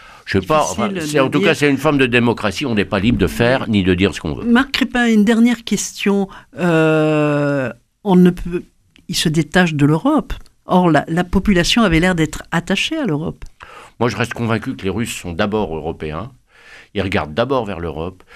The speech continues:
Speaker 1: Ils sont extrêmement cultivés en général, enfin en moyenne, on va dire. Euh, pour autant que ça peut être juste de dire, de parler de, de moyenne, de tout, de, de tendance pour tout un peuple. Mais ce sont des gens qui connaissent bien l'Europe,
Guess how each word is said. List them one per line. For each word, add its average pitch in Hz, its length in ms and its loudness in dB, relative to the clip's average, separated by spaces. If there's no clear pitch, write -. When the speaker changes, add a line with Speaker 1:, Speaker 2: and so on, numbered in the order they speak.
Speaker 1:
Ils 90 100 -6
sont 104 180 0
extrêmement 90 480 -4
cultivés 90 480 -6
en 120 100 -6
général, 80 480 -6
enfin 73 160 -10
en 73 80 -6
moyenne, 90 400 0
on 71 80 -8
va 73 140 -8
dire. 67 280 -10
Euh, 58 220 -12
pour 69 140 -8
autant 90 240 -6
que - 80 -6
ça 76 120 -6
peut 87 140 -8
être 73 120 -6
juste 101 480 -4
de 82 160 -6
dire, 80 340 -4
de 80 140 -8
parler 82 400 -2
de, 69 220 -8
de 82 100 -4
moyenne, 98 760 2
de 85 100 -2
tout, 98 200 -6
de, 82 220 -4
de 80 180 -6
tendance 95 580 -2
pour - 180 -12
tout 95 160 -14
un 87 80 -4
peuple. 147 420 -2
Mais 95 400 2
ce - 160 -10
sont 95 100 -4
des 90 60 -2
gens 98 140 0
qui - 140 -8
connaissent 90 260 -2
bien 90 140 0
l'Europe, 87 380 -4